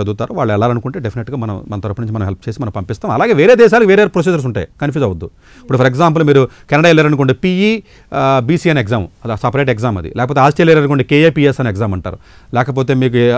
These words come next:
ఐర్లాండ్ వెళ్ళారనుకోండి, జనరల్గా పిఎస్ఐ ఎగ్జామ్ అంటారు, లేకపోతే గల్ఫ్ వెళ్ళారనుకోండి, డిహెచ్ఏ అంటారండి.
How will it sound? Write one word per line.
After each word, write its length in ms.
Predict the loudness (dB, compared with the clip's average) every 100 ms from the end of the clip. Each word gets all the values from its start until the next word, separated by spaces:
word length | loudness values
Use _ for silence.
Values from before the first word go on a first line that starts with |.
| 4
ఐర్లాండ్ 340 | 4 6 4
వెళ్ళారనుకోండి, 520 | 4 4 2 -2 -4 -2
జనరల్గా 320 | -2 -2 -2
పిఎస్ఐ 500 | -2 -4 -2 0 0
ఎగ్జామ్ 320 | 0 -2 -2
అంటారు, 240 | -4 -6
లేకపోతే 340 | -4 -4 -2 -2
గల్ఫ్ 160 | 0
వెళ్ళారనుకోండి, 560 | 0 0 0 -2 -6 -6 -12 -8 2
డిహెచ్ఏ 360 | 2 4 0
అంటారండి. 460 | -2 -2 -6 -8